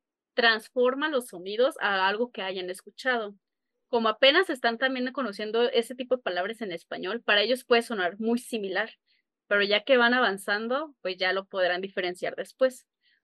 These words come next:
O sea, es, es, me acuerdo mucho de ese episodio porque me asombró muchísimo de que realmente no me creía que escuchaban lo mismo con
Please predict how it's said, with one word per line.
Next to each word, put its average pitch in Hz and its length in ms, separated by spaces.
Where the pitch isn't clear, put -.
O 240 60
sea, 254 120
es, 262 140
es, 262 240
me 277 80
acuerdo 330 280
mucho 349 260
de 285 140
ese 254 140
episodio 240 440
porque - 400
me 233 140
asombró 233 420
muchísimo 269 580
de 190 160
que 180 360
realmente 240 580
no 233 140
me 233 140
creía 190 320
que 170 280
escuchaban 208 560
lo 180 80
mismo 190 380
con 165 200